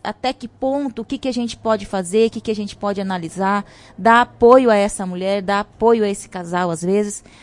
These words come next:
pra que busquem ajuda, né? Pra que parem com esse sofrimento, com essas agressões.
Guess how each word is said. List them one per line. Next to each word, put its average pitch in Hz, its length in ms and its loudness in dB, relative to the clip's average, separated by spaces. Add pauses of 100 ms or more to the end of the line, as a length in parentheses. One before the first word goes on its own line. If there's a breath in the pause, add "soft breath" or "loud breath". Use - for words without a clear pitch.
pra 247 140 -4
que - 100 -8
busquem 247 420 -2
ajuda, 160 400 -6 (380)
né? 175 80 -10
Pra 208 160 -4
que 233 240 -6 (380)
parem 269 340 2
com 233 100 -4
esse 214 200 -2
sofrimento, 196 720 -8
com - 120 -10
essas 190 280 -4
agressões. 190 720 -4